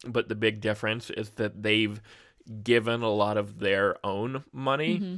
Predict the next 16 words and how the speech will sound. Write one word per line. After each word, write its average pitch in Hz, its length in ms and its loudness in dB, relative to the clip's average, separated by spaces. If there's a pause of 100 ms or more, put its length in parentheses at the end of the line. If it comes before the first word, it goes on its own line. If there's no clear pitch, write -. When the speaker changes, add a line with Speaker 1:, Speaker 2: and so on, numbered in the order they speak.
Speaker 1:
into 139 440 -4
that, 139 460 0 (160)
um, 139 440 2 (280)
total 139 520 0 (240)
of, 135 560 -2
of 131 180 0
campaign 135 500 -6
funds. 147 600 -6 (320)
So 117 340 4
while, 104 440 4
while 110 260 4
it's 98 100 0
still 107 240 -2
a 104 60 -2
strong 104 320 -4
fundraising 113 800 -2